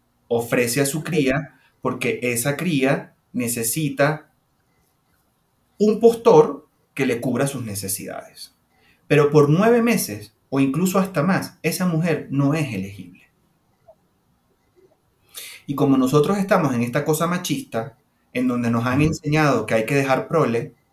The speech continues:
Speaker 1: bueno, es más importante dejar prole que comprometerte en la construcción de la familia.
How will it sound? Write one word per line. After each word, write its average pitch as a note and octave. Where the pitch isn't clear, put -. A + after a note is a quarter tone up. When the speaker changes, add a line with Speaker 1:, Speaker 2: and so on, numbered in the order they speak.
Speaker 1:
bueno, A#2+
es A#2
más C#3
importante C#3+
dejar A2+
prole D3+
que A#2+
comprometerte D3
en B2+
la A#2
construcción A#2
de B2
la C3+
familia. D#3+